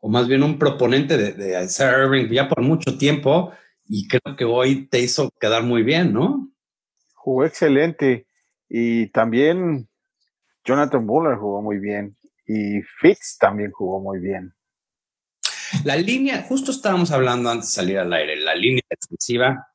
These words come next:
Speaker 1: increíble. Lo que fue Roy Rob-, los, los siguientes jugadores tuvieron un, un sack, nada más. Hubo ocho sacks en este juego, entonces hubo muchos, pero vamos a,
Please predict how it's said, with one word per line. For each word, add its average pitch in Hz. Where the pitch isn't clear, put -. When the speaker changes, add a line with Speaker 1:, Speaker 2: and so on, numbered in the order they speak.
Speaker 1:
increíble. 127
Lo 107
que 113
fue 160
Roy 165
Rob-, 156
los, 139
los 151
siguientes 214
jugadores 135
tuvieron 110
un, 131
un 123
sack, 101
nada 101
más. 110
Hubo 165
ocho 202
sacks -
en 147
este 123
juego, 127
entonces 110
hubo 160
muchos, 160
pero 120
vamos 170
a, -